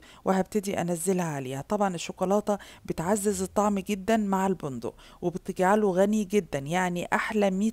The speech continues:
مرة من اللي احنا بنشتريها من بره،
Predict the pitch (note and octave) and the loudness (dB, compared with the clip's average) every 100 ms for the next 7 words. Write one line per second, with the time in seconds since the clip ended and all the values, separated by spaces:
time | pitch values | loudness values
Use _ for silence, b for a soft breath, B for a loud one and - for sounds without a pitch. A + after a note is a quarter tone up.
0 | - G3+ G#3+ G#3 A3 A3 B B F#3+ F#3 | 0 0 2 2 2 0 B B 0 0
1 | G#3 G#3 F3 F3+ - F#3+ G#3 A3 E3+ D3+ | 0 -2 -2 -6 -6 -2 0 0 -2 -2
2 | D3 - B2 | -2 -2 -8